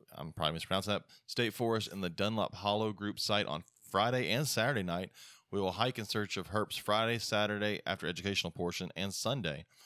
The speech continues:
Our speaker list for Saturday's educational talks is stacked with well-known names in the Appalachian, uh, herpetology and exciting topics. Talks will take place from nine to five P M.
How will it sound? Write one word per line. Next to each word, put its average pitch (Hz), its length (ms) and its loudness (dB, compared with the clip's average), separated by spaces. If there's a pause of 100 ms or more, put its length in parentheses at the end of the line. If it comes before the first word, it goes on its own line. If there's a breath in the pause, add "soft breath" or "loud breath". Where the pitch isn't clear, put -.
(340 loud breath)
Our 87 80 -6
speaker 113 340 0
list 107 220 0
for 98 120 -2
Saturday's 104 640 0
educational 98 420 -4
talks 104 420 -2
is 85 140 -6
stacked 110 360 -2
with - 160 -14
well-known 110 440 0
names 104 380 -2
in 85 100 -8
the - 120 -6
Appalachian, 90 580 -2 (480 loud breath)
uh, 87 200 0
herpetology 98 600 0
and 87 120 -2
exciting 87 360 -2
topics. 113 440 -2 (120)
Talks 98 380 0
will 92 100 -8
take 85 280 -6
place 98 260 -2
from 82 220 -6
nine 90 240 0
to 87 60 -12
five 90 280 -2
P 87 200 -8
M. 78 160 -12